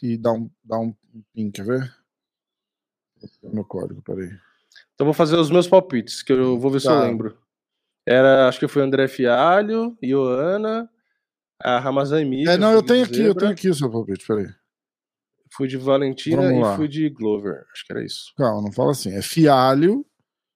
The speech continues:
Speaker 1: Emev, Joana, Valentina e Glover.
Speaker 2: É isso aí.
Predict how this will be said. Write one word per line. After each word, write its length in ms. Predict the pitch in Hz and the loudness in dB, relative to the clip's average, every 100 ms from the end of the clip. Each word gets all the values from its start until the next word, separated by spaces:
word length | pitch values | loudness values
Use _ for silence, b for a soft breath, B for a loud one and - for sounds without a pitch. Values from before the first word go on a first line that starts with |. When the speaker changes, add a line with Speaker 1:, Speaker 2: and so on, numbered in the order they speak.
| _ _ - | _ _ 0
Speaker 1:
Emev, 720 | 165 156 143 151 156 220 294 _ _ _ _ | 2 4 4 4 2 0 -2 _ _ _ _
Joana, 480 | 123 147 143 151 190 | 0 4 6 6 4
Valentina 460 | 180 180 156 175 170 | 2 2 -2 -6 -4
e 20 | |
Glover. 320 | 117 90 113 110 _ _ _ - | -4 -4 -8 -20 _ _ _ -14
Speaker 2:
É 180 | - 98 | -12 -10
isso 180 | - | -8
aí. 160 | 113 | -8